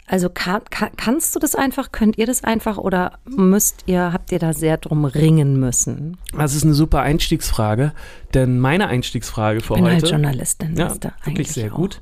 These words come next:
Speaker 1: Ja.
Speaker 2: Meine Einstiegsfrage wäre nämlich heute gewesen: ähm, was warst du für ein Gruppenarbeitsmensch in der Schule?
Speaker 1: <laughs>
Speaker 2: Weil ich finde, da lässt sich eigentlich schon viel von abzeichnen.
Speaker 1: Mhm.
Speaker 2: Zumindest war das bei mir so.
Speaker 1: Also ich
Speaker 2: Aber ich
Speaker 1: bin ja
Speaker 2: antworte jetzt erstmal auf deine
Speaker 1: Ja.
Speaker 2: Frage.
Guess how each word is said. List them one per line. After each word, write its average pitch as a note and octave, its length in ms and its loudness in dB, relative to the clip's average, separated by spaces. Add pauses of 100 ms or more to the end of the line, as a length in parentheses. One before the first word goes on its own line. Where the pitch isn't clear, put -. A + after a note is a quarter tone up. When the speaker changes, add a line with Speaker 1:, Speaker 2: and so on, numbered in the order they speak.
Speaker 1:
Ja. C#3+ 220 -10
Speaker 2:
Meine D#3+ 220 0
Einstiegsfrage D#3 920 -2
wäre E3 280 4
nämlich D3 240 -2
heute D3 180 2
gewesen: D3+ 540 -2 (340)
ähm, B2+ 300 -2
was C3+ 180 0
warst C#3 300 -2
du F3 320 4
für D#3+ 220 0
ein C#3 180 0 (1300)
Gruppenarbeitsmensch B2 1300 0
in D3 160 2
der C3+ 120 4
Schule? A#2+ 520 2 (220)
Speaker 1:
<laughs> - 280 -8
Speaker 2:
Weil C3+ 120 4
ich B2+ 100 -2
finde, E3 220 2
da D3 180 4
lässt D#3 220 2
sich D#3+ 200 -2
eigentlich D3 200 0
schon D#3 120 0
viel F3+ 260 2
von D#3+ 200 0
abzeichnen. D3 920 0
Speaker 1:
Mhm. D3 40 0
Speaker 2:
Zumindest D#3+ 380 2
war D#3+ 80 4
das D#3+ 120 -2
bei D#3+ 140 0
mir E3+ 240 4
so. A#2+ 300 -4 (1080)
Speaker 1:
Also F3+ 220 2
ich F#3+ 60 2
Speaker 2:
Aber E3+ 160 2
ich G3+ 100 2
Speaker 1:
bin G3+ 80 4
ja G3 60 2
Speaker 2:
antworte F#3+ 200 2
jetzt G3 200 0
erstmal F#3+ 300 2
auf D#3 100 0
deine F3+ 220 0
Speaker 1:
Ja. D3+ 60 0
Speaker 2:
Frage. A2 420 -4